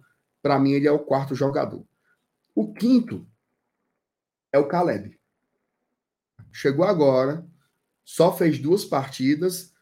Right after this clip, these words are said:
mas eu acho que o Caleb já conseguiu mostrar que veio. Tá? Eu não sinto muito no Caleb aquela história, "Não, espera um pouco pra ele se adaptar", tal. Eu acho que ele já chegou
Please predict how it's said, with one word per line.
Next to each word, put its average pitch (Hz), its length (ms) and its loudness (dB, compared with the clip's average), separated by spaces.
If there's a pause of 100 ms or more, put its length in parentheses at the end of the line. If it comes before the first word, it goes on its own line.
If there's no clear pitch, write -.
(200)
mas 156 240 2
eu 160 160 2
acho 160 160 0
que - 80 -10
o 170 80 -6
Caleb 151 500 -2 (120)
já 165 360 0
conseguiu 226 480 -8
mostrar 180 460 -4
que 262 120 -6
veio. 151 360 -2 (1200)
Tá? 98 260 -16 (360)
Eu 175 160 4
não 247 140 0
sinto 226 500 -6
muito 170 260 0
no 156 160 -6
Caleb 143 380 -2
aquela 147 240 -6
história, 135 340 -4
"Não, 175 300 -2 (260)
espera 175 340 -2
um 170 140 -2
pouco 170 380 -2
pra - 140 -4
ele - 80 -10
se - 100 -8
adaptar", 143 600 -4
tal. 135 360 -8 (180)
Eu 147 140 2
acho 147 160 0
que 160 60 -8
ele 156 80 -6
já 151 120 -2
chegou 143 540 -6